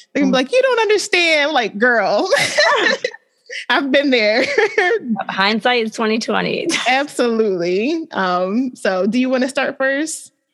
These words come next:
Speaker 2: Uh, sure. So we are gonna start, like, a, like, a six, seven-year-old. Is that?
Speaker 1: Yeah, just put, like, youth. So, like,
Speaker 2: Okay.
Speaker 1: seven, eight, something like that.
Speaker 2: All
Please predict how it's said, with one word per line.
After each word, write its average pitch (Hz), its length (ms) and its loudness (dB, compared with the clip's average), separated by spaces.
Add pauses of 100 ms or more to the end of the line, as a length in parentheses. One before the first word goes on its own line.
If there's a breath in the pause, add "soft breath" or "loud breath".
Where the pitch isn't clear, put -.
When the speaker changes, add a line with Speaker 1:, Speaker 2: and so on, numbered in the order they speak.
(180)
Speaker 2:
Uh, 240 200 2
sure. 196 640 0
So 240 240 -2
we 254 160 2
are 269 80 2
gonna 262 160 -2
start, 220 320 0
like, 208 160 -4
a, 185 200 -2 (140)
like, 165 120 -6
a 180 40 -8
six, - 300 -10
seven-year-old. 240 560 -2
Is 220 60 -6
that? 185 320 0 (520)
Speaker 1:
Yeah, 214 220 2
just 294 220 -4
put, - 180 0
like, 208 260 0
youth. 185 600 -4
So, 190 200 0
like, 185 440 -2 (180)
Speaker 2:
Okay. - 80 -4
Speaker 1:
seven, 247 320 2
eight, 214 400 0 (720 soft breath)
something 160 240 0
like 185 200 -2
that. 156 300 -4
Speaker 2:
All 262 80 -4